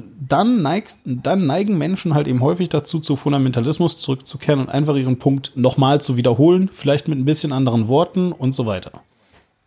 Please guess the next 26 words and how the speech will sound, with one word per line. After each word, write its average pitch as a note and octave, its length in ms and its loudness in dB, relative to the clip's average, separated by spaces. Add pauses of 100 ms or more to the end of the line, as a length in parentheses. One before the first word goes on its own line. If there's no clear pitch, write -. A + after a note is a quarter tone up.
Ja, D#3 260 -4 (200)
ähm, C3+ 460 2 (440)
ich - 340 -6
behaupte G3 580 2
fast, - 680 -2 (200)
dass, C3+ 560 0
ähm, B2+ 280 0
in B2+ 180 0
den, B2 240 2
in, A#2 240 -4
in A2+ 100 -8
den A2+ 140 -2
meisten G3+ 400 0
Diskussionen, E3 720 0 (520)
die C3 300 4 (100)
von A#2+ 380 -2 (160)
Menschen C3+ 580 0 (140)
wie A2 100 -4
jetzt A2+ 240 -4
diesem C3 220 4
Mann A#2+ 340 2 (240)
mit A2+ 140 -6
dem A#2+ 100 -4
Aluhut C3 440 0
aufgeführt C#3+ 680 -4
werden, C3 340 -4